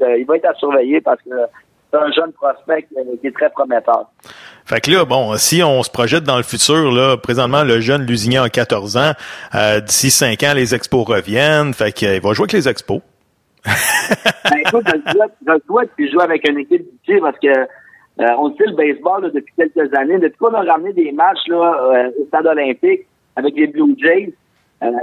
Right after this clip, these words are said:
Speaker 1: écoute, il y a quand même une vague de popularité grandissante. Le baseball est quand même le deuxième sport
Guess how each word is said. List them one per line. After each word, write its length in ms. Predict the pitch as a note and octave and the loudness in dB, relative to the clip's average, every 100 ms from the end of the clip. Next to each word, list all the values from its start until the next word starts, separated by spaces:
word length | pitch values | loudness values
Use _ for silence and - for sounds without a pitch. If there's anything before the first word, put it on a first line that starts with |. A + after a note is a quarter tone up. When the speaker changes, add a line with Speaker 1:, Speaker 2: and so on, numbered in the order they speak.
| A#2 | -2
Speaker 1:
écoute, 300 | A#2 C3 F3+ - | -2 0 -2 -2
il 60 | |
y 40 | C3+ | -2
a 20 | |
quand 140 | D3+ | 0
même 100 | F#3+ | -2
une 60 | F3 | -2
vague 180 | F3 F3 | -2 0
de 80 | E3 | -2
popularité 560 | D#3 C#3+ D#3 C#3+ F3+ | -2 0 0 0 -2
grandissante. 720 | E3+ E3 E3+ D#3 - F3 G#3 | 0 0 0 -2 -4 -2 -2
Le 80 | E3+ | -4
baseball 380 | C#3+ D3 D3+ G3+ | -2 -2 0 -2
est 20 | |
quand 140 | F#3+ E3 | 0 0
même 140 | F#3 | 2
le 100 | E3 | 0
deuxième 440 | D3+ G3 F#3+ E3+ D3 | 2 0 0 -4 -6
sport 400 | - F#3+ G3 F#3 | -2 2 2 0